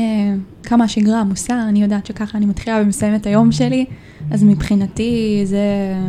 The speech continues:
זה שמה,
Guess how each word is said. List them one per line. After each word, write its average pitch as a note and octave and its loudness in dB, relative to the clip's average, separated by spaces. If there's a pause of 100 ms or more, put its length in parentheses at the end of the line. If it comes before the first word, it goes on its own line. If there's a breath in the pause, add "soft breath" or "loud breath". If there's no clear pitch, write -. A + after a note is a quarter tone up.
(1600 loud breath)
זה G3 0 (300)
שמה, F#3+ -4